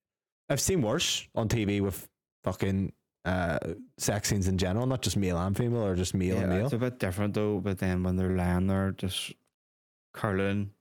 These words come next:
Speaker 2: each other's beard hair and all that
Speaker 1: <laughs>
Speaker 2: stuff.
Speaker 1: Oh, mate, I just think, well,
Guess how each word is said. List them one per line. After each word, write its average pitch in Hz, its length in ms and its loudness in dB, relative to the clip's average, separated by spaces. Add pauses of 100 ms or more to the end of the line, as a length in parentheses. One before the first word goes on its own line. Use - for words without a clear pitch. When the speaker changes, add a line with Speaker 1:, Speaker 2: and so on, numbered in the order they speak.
(140)
Speaker 2:
each 101 160 -4
other's 95 240 0
beard 92 320 0
hair 104 280 -2 (760)
and - 100 2
all 98 500 0
that 165 120 2
Speaker 1:
<laughs> - 20 -
Speaker 2:
stuff. - 280 -4 (840)
Speaker 1:
Oh, 104 400 2
mate, 104 260 2
I 120 140 2
just 101 160 0
think, 87 180 0
well, 104 260 0